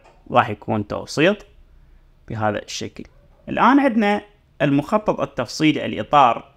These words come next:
والتعبئة للشكل، لابد إنه نتخلص من عندهم من تنسيق الشكل.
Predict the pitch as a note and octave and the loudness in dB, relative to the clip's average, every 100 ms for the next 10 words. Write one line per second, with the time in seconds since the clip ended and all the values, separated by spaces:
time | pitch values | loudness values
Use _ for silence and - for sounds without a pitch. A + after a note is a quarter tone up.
0 | _ - C3 B2+ C3 - D3+ C3+ A#2 A2+ | _ -6 0 0 0 4 4 4 0 -2
1 | A#2 A2 - A#2 E3 D#3+ D#3 G3 - D#3+ | -4 -4 -8 -6 -2 2 2 0 0 0
2 | C3 A#2+ - C#3 A2 - A2 G2+ A#2+ E3 | 2 0 -2 0 -2 -4 -6 -6 -4 -4
3 | A#3 - - A3 F#3+ C#3+ - B2+ - - | -4 -8 -2 -2 2 0 2 -2 -2 -8
4 | - A2 - | -8 -8 -8